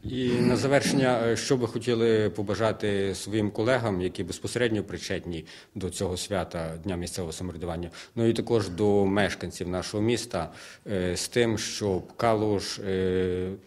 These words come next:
став дійсно не в іронічному сенсі вільним європейським містом, а дійсно таким?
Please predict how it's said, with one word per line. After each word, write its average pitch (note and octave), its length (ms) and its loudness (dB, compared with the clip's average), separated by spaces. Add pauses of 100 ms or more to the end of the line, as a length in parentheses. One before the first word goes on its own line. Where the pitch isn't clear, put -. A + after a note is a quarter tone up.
(440)
став F#2+ 480 0
дійсно G#2 640 2 (260)
не G#2 240 2
в F2+ 40 0
іронічному G#2+ 640 2
сенсі F#2 540 -2
вільним F2 400 -2
європейським F2 600 -4
містом, D#2+ 380 -10
а D#2 80 -6
дійсно E2 280 -10
таким? - 220 -18